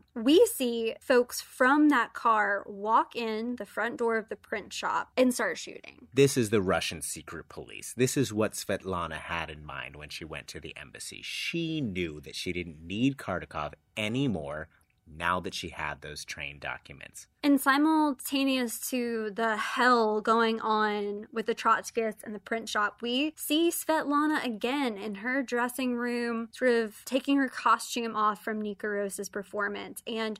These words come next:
Speaker 1: we see her trying to hold it together, and her, her lip quivers and her eyes get glassy because she knows that that is what's happening. That's what's going down at the print shop.
Speaker 2: And her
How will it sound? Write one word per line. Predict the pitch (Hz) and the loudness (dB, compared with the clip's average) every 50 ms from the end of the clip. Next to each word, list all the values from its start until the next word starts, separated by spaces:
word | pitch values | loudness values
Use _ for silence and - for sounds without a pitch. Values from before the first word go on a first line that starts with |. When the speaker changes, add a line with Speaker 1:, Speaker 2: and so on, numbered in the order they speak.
| _ - | _ 4
Speaker 1:
we | 240 277 294 | 4 6 6
see | 285 - 370 381 | 6 6 4 6
her | 440 480 | 6 4
trying | 480 - - 466 480 | 2 4 2 2 2
to | 466 | 2
hold | - - 403 370 | 2 2 4 4
it | 381 339 | 4 2
together, | - 339 240 262 233 247 247 240 220 202 | 0 -2 -2 0 0 2 2 2 0 0
and | 208 214 | -4 -6
her, | 220 - 233 233 220 220 214 208 - | -6 -4 -2 -2 -2 -2 -4 -6 -6
her | - 233 220 | -8 -8 -8
lip | 208 190 202 202 262 285 285 - - | -8 -8 0 4 4 4 4 0 -8
quivers | - - 285 262 233 254 240 220 220 220 202 - | 0 2 2 4 4 4 4 4 2 -2 -4 -6
and | 220 | -6
her | 214 214 208 - | -4 -4 -4 -2
eyes | - 214 208 220 226 240 254 240 - | 0 2 2 4 4 2 2 0 0
get | - 254 226 - - | -2 -2 -2 -2 -6
glassy | 220 214 208 196 226 233 - - 226 208 | -4 0 4 4 4 4 4 -4 -6 -6
because | - 185 - - | -8 -10 -10 -8
she | - - - 277 294 | -6 -4 0 2 2
knows | 269 233 226 220 214 170 156 - 196 - | 2 2 0 -2 -4 -4 -6 -8 -10 -12
that | - - - - | -16 -16 -8 -2
that | 214 196 208 208 | 2 2 2 2
is | 208 202 - | 0 -6 -10
what's | 196 202 - | -12 -12 -10
happening. | 208 - - - - - 170 180 | -8 -8 -10 -10 -12 -14 -6 -4
That's | 190 202 - - | -4 -4 -4 -6
what's | 220 196 - | -10 -10 -10
going | - - 185 190 - | -8 -8 -8 -8 -6
down | 185 175 180 190 | -4 -4 -4 -4
at | - 185 | -8 -12
the | 202 | -16
print | _ - - - 175 | _ -16 -16 -14 -14
shop. | - - - - - _ _ _ _ _ - | -14 -12 -12 -12 -14 _ _ _ _ _ -6
Speaker 2:
And | 113 117 110 | -4 -4 -4
her | 101 117 139 135 | 0 2 2 4